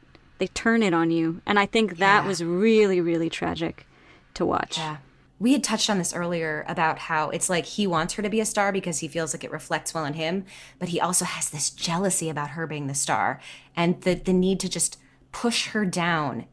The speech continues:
Speaker 2: in private, like, to have that control over her that, you know, in public, you know, "I'm so proud of this," but then that, like, abusive in private,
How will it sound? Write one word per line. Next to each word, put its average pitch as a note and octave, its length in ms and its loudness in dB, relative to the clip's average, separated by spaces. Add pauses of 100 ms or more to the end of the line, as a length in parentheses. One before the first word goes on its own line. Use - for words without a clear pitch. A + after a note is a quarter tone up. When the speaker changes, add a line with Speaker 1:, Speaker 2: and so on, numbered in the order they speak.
Speaker 2:
in E3 160 -2
private, D#3+ 560 0
like, D#3 180 -2
to - 100 -2
have E3+ 220 2
that E3+ 180 -2
control E3+ 600 -2
over C#3 180 -2
her B2 340 -4 (460)
that, D#3+ 480 2 (320)
you F#3+ 80 2
know, E3+ 140 4
in E3+ 160 2
public, F#3+ 680 0 (520)
you F#3 160 0
know, C#3+ 400 0
"I'm E3+ 160 2
so E3+ 180 2
proud F3+ 380 2
of C#3+ 100 -6
this," A#2+ 340 -2
but E3 160 -8
then D#3 260 -4
that, D#3+ 280 0
like, C3+ 400 -8 (540)
abusive F3 560 0
in E3 200 -2
private, D#3 640 -2